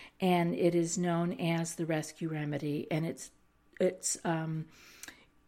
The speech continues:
it's really good to carry in your purse. It's great for emergencies, for when things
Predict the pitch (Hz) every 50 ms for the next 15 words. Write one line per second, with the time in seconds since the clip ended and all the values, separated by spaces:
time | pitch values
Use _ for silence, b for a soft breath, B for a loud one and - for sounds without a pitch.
0 | _ _ _ - 220 220 220 220 202 202 208 226 233 247 262 277 269 226 233 220
1 | 214 214 - 202 - - - 214 190 185 185 180 185 180 185 180 170 160 170 -
2 | - - 262 247 254 254 - 208 - - - - 220 262 277 - - 202 - -
3 | 170 165 156 156 160 160 180 196 208 214 220 226 220 220 220 - - - 226 220
4 | 214 208 208 208 208 202 - - - - 175 165 160 160 156 160 165 165 - -
5 | 180 185 190 196 190 190 185 - -